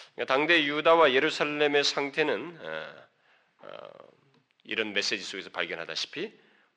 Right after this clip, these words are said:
모든 것이 잘못되어 있었다는 거죠. 그들의 상태는 모든 것이 잘못되어 있었어요. 그래서,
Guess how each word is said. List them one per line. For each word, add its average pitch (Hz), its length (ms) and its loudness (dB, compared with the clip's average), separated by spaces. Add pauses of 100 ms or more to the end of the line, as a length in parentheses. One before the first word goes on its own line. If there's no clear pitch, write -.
모든 180 480 -4
것이 - 260 -8
잘못되어 92 720 -12
있었다는 85 480 -12
거죠. 131 300 -20 (640)
그들의 143 320 -8
상태는 151 420 -8
모든 120 240 -8
것이 147 200 -8
잘못되어 - 380 -14
있었어요. - 420 -16 (460)
그래서, 156 460 -4